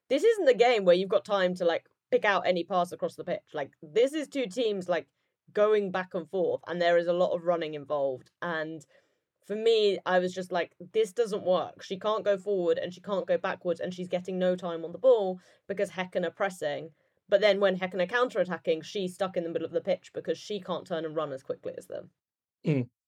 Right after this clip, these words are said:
Speaker 2: Yeah, no, I, I think it's right. T-, to me, I sort of said to someone, Ingle, for me, is the sort of player that needs to be playing in the games against, like, Arsenal, where you need to be breaking up the passing lanes and being, having players who were sitting in the position. 'Cause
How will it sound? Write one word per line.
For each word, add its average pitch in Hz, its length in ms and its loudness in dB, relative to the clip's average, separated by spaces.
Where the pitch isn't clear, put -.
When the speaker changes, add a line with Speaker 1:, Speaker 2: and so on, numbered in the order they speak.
Speaker 2:
Yeah, 123 180 2
no, 131 180 0
I, 139 120 2
I 139 80 4
think 160 140 -2
it's 151 80 0
right. - 180 0
T-, - 140 -2
to 185 120 2
me, 185 140 8
I 165 60 6
sort - 160 0
of 165 60 -6
said 156 140 2
to - 60 -6
someone, 139 200 -8
Ingle, 226 480 4
for 180 140 -8
me, 147 300 0
is 139 140 -8
the 160 80 -8
sort 165 180 0
of - 60 -20
player 156 180 6
that 156 80 -2
needs 165 140 -2
to 147 60 -16
be - 40 -16
playing 160 180 2
in 151 40 -2
the 156 60 0
games 156 240 4
against, 160 260 -2
like, 139 160 -2
Arsenal, 156 560 -2
where 143 220 6
you 143 160 0
need 160 160 2
to 151 80 -6
be 156 80 -4
breaking 151 360 4
up 135 100 -6
the - 80 -10
passing 143 420 -2
lanes 139 420 -2
and 143 160 -4
being, 143 180 0
having 165 240 2
players 147 220 4
who 175 100 4
were 170 80 4
sitting 185 340 2
in 165 80 0
the 147 60 -2
position. 165 340 -6
'Cause 160 140 -6